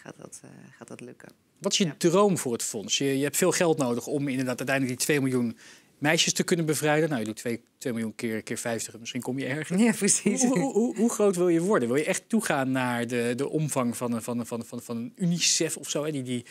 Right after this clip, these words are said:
Speaker 2: die twintig, dertig miljoen per jaar, eh, per jaar doen?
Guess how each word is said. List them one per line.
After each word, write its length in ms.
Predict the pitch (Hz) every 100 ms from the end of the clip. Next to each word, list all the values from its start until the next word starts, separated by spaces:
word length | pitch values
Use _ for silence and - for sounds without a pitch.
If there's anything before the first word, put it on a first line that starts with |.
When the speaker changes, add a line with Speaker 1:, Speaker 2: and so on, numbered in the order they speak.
| - - -
Speaker 2:
die 160 | - 117
twintig, 400 | - 117 135 117
dertig 240 | 113 120
miljoen 200 | 127 117 113
per 100 | 107
jaar, 200 | 113 131 127
eh, 40 | 120 -
per 100 | -
jaar 180 | 117 131
doen? 140 | 160